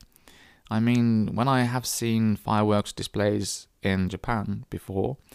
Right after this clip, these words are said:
they tend to last, like, I don't know, it seems like one or two hours, which is a ridiculously long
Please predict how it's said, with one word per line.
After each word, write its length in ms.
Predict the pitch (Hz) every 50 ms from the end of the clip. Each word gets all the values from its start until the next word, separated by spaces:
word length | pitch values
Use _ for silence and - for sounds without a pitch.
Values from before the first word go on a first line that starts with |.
| - - - - - _ _ _
they 140 | - - 110
tend 260 | - - 135 139 139
to 100 | - 117
last, 420 | 107 110 110 107 98 95 - - -
like, 400 | 95 90 85 - - - - _ _ _ _ _ _ _ _ -
I 120 | - - 101
don't 160 | 120 131 120
know, 120 | 139 147
it 120 | 143 120 -
seems 280 | - - - - -
like 100 | 104 -
one 420 | - - 90 95 98 98 98 95 - -
or 120 | 90 90
two 360 | - - - 87 95 95 - -
hours, 540 | 87 92 95 90 90 - - - - - - - _ - - - - - - _ -
which 180 | - 107 -
is 300 | 123 110 101 104 - - - _ _ _ _ _ _ _ _ _ _ -
a 40 | 98
ridiculously 840 | 92 92 98 - 101 104 - - 107 110 101 95 - - 101 101 92
long 400 | 90 90 87 87 90 90 90 -